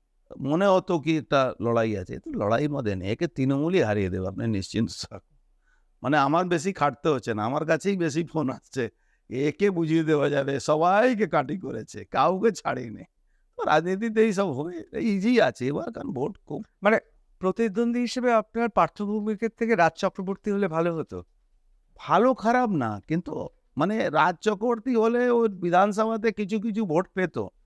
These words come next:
Speaker 1: এবার তো ওটাও পাবে না। কারো ভালো করেনি তো, একটা লোক, একটা লোক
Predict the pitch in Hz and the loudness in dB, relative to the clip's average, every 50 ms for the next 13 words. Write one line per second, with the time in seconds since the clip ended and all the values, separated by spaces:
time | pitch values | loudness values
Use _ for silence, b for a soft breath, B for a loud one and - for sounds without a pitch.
0 | _ _ _ _ - 190 - 247 247 240 214 214 - 233 220 214 208 - - - | _ _ _ _ -6 -2 0 0 0 0 -2 -2 0 0 2 2 0 -2 -4 -6
1 | - - _ _ _ _ _ _ - 143 135 156 160 147 - - 151 - 101 107 | -10 -14 _ _ _ _ _ _ -6 -2 0 0 0 0 -2 -6 -10 -12 -14 -14
2 | - _ - 175 190 262 294 320 262 185 240 269 262 - - 254 262 285 262 220 | -8 _ 2 2 4 4 4 4 4 4 4 2 2 2 2 0 2 2 2 2
3 | 170 139 - - - - - - 285 294 208 214 240 247 226 - _ _ _ _ | 0 0 -2 -6 -10 -6 -4 -2 0 2 2 2 2 0 -2 -6 _ _ _ _
4 | _ _ _ _ _ - - 156 - - 226 226 208 185 196 202 185 156 160 180 | _ _ _ _ _ -4 -4 -4 0 2 2 4 4 4 4 4 4 2 2 -2
5 | - | -6